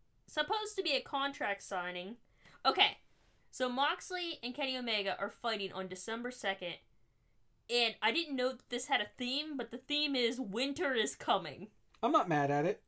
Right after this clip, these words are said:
Speaker 1: I'm not mad at it. I just, like, I actually think it's awesome that the title fight has, like, a theme.
Speaker 2: Yes.
Speaker 1: So Kenny comes out. Justin Roberts does his whole list of accomplishments. You got the,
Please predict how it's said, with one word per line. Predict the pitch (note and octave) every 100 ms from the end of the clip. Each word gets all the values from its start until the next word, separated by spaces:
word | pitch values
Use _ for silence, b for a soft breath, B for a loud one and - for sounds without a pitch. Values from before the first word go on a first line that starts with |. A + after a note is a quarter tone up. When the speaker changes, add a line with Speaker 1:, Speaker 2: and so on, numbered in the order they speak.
| -
Speaker 1:
I'm | C4
not | C#4
mad | B3 B3+ A3
at | E3 D#3+
it. | F3+
I |
just, | G3 G3+ A#3
like, | G#3+ - - - _ _ _ -
I | A#3
actually | - F#4+
think | E4
it's | D#4+
awesome | G#3+ G#3+ B3 - F3 F3+
that | F#3 C3+ - _ _ - -
the | G3
title | F#3+ B3 G3+
fight | G3 G3+ G3+
has, | G3+ F3+
like, | F#3
a | - -
theme. | G3 F#3+ D3 E3+ - -
Speaker 2:
Yes. | D3+ A#2+ - - - b b b
Speaker 1:
So | - B3 C4 C4
Kenny | E4 D4+ E4
comes | - D4+ B3+
out. | A#3+ A#3 A3+ A3 A3+ - - _ _ _ _
Justin | A3+ A3+ A#3+
Roberts | A3+ A3+ A3+ A#3 A3+
does | A3
his | G3
whole | - A3 G#3+ F#3+
list | G3+ G#3 -
of | A3
accomplishments. | G3+ - A3+ G#3 G#3 G#3 G3+ A3 G3+ G3+ G3 - - - - _ _ _ -
You | G#3+
got | G#3 G#3+ F#3+
the, | G3+